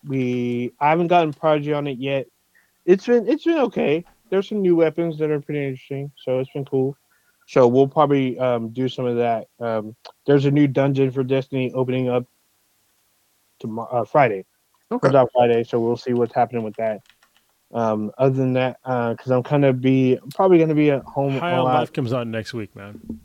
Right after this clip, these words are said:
Speaker 1: The next week? I thought it was this week. That's fine.
Speaker 3: Thirteenth.
Speaker 1: Either way, that's fine. I've been playing a lot of fucking Modern Warfare, which we didn't talk about today 'cause there was some news.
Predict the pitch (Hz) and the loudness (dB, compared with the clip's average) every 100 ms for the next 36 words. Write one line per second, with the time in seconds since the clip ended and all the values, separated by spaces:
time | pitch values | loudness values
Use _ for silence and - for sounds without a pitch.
0 | - - _ - 120 131 143 - 196 - | -20 -20 _ -6 -2 2 2 2 2 0
1 | 127 123 127 117 110 110 104 - 151 143 | -6 0 2 0 -4 -10 -12 -6 -2 2
2 | 135 120 110 _ _ _ 151 131 117 113 | 2 2 -2 _ _ _ -4 -2 -2 -4
3 | _ _ _ _ - 170 - 175 170 160 | _ _ _ _ 2 2 4 4 4 4
4 | 160 151 175 165 147 135 139 127 117 135 | 2 -2 -2 -2 0 0 0 0 -2 -8
5 | 123 117 117 117 117 120 127 120 - _ | -6 -4 -2 -2 -2 -2 -4 -6 -8 _
6 | - 117 139 131 160 160 156 143 151 147 | -8 -4 -2 2 2 2 0 0 2 0
7 | 147 143 139 139 123 123 120 - 117 120 | 0 -2 -2 -4 -6 -6 -8 -10 -8 -4
8 | 135 131 127 | 0 0 -2